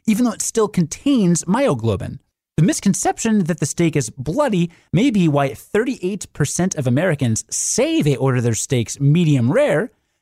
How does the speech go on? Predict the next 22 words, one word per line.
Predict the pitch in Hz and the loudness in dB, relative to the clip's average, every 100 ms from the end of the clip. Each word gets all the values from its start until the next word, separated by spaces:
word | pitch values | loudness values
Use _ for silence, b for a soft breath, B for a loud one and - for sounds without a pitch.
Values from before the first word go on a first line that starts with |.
| _ | _
but | 156 | 0
when | 165 | 0
it | 151 | 0
comes | 180 | -2
to | - - | -2 -6
actually | - 180 - 190 156 127 | -6 -6 -4 0 2 0
ordering, | - 220 262 113 107 135 b b - | 0 0 0 0 -2 -4 b b -2
only | 185 180 | 0 0
twenty-five | 160 - 214 202 170 175 165 - | -2 -2 0 0 0 -2 -2 -4
point | - 165 147 - _ | -2 0 0 -6 _
eight | 208 269 - - | -2 -2 -4 -14
percent | - 131 - 98 | -4 -2 -2 -2
of | 110 | 0
us | 113 - b b _ | -2 -2 b b _
actually | 151 151 - | -6 -4 -2
follow | 147 160 156 139 | -2 0 0 0
through | 127 240 190 | 0 0 0
with | 139 139 139 | 2 0 0
that | 135 131 | -2 -2
medium | 120 120 120 117 | 0 2 2 2
rare | 104 110 | 2 0
order. | 113 156 107 | 0 -2 -4